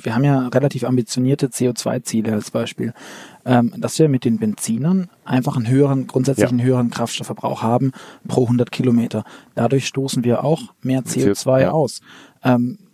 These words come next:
Speaker 1: wie geht denn das dann klar?
Speaker 2: Ja, das ist ja nicht unbedingt das Problem des Kunden, sondern das der Hersteller zunächst mal. Also die haben klar, ganz klar im Moment damit zu kämpfen, dass, äh, als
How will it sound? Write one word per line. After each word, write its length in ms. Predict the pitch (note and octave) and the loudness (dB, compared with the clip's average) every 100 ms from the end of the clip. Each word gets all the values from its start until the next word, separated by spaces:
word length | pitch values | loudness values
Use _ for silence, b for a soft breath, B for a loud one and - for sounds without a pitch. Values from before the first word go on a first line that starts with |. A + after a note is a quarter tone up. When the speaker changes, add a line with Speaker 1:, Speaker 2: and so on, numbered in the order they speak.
| _ _ _ - | _ _ _ -18
Speaker 1:
wie 220 | F#3+ C3+ | -10 -6
geht 200 | - C3 | -2 0
denn 80 | B2+ | 0
das 140 | A#2 | -2
dann 240 | - A2 - | -2 -4 0
klar? 320 | F3 F#3+ - B B B B B B | 2 0 -2 B B B B B B
Speaker 2:
Ja, 100 | D#3+ | 4
das 160 | A#2+ A2+ | 4 4
ist 140 | B2 | 2
ja 160 | C3 A#2 | 2 2
nicht 260 | A#2+ B2 C3 | 0 0 0
unbedingt 260 | B2+ B2 A#2 | 2 0 0
das 100 | - | -2
Problem 300 | A#2+ A#2+ B2+ | 2 4 4
des 120 | A2+ | 0
Kunden, 260 | D3+ F3+ | -2 -2
sondern 200 | A#2 A2+ | 0 2
das 120 | A2 - | 2 2
der 120 | A2 | 2
Hersteller 380 | B2 - A2 G2+ | 2 2 0 0
zunächst 380 | G#2 G2+ F#2 | -2 -4 -4
mal. 180 | G2+ F#2+ | -2 -2
Also 180 | G2 G2 | -2 -2
die 160 | G2+ A2 | 0 0
haben 200 | A#2+ A#2 | -2 -6
klar, 260 | - G#2 | 0 2
ganz 220 | A2 A#2 | 2 -2
klar 160 | - A2 | 0 0
im 60 | G#2+ | 0
Moment 260 | G#2 G#2 | -2 -2
damit 260 | G2 A2+ B2+ | 0 0 -4
zu 120 | - | -6
kämpfen, 560 | - G#2 - C#3+ D3 D3 | -2 -2 -4 -6 -6 2
dass, 340 | G#2+ G#2+ - - | 2 2 -4 0
äh, 60 | |
als 800 | G#2 G2+ G2+ G2 F#2+ G2 - - | 2 4 2 0 2 2 0 -10